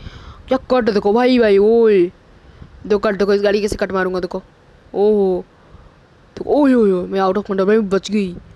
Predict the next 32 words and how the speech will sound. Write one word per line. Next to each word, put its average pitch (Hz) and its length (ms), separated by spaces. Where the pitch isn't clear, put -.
बक 202 140
ऐसे 214 160
निकालना 202 360
देखो 202 200
भाई, 233 140
नाश 185 260
करा 185 220
दी 208 100
बैठे 185 320
भाई। 180 440
चलो 175 240
guys, 185 260
अब 190 100
tractor 208 460
जा 190 180
रहा 214 120
है 285 180
सिद्धू 208 340
मूसेवाला 196 440
के 196 100
यार, 185 200
ये 240 40
बहुत 262 180
बुरा 226 280
माना 220 180
है 240 120
जब 233 120
सिद्धू 208 220
मूसेवाला 202 300
मर 185 120
गया 180 160
यार। 170 300